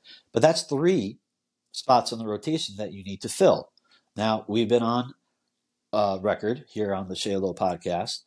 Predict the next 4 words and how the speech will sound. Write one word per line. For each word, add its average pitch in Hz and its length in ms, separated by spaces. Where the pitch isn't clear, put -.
that 98 420
Yamamoto 131 760
in 95 140
Japan 117 540